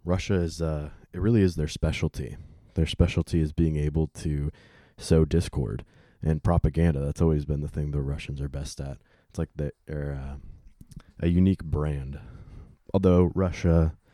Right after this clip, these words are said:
or, uh, China, rather, and Iran and many other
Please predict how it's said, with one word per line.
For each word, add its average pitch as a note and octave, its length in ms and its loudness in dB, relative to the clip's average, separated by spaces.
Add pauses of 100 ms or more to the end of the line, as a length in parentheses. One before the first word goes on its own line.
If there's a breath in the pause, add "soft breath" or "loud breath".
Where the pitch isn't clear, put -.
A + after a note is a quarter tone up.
(180 soft breath)
or, D#2+ 120 4
uh, D2 120 2
China, F2+ 420 6
rather, D2 420 0
and D2+ 180 -4
Iran C#2+ 600 0
and C#2 340 -4 (100)
many E2 320 4
other C#2+ 260 2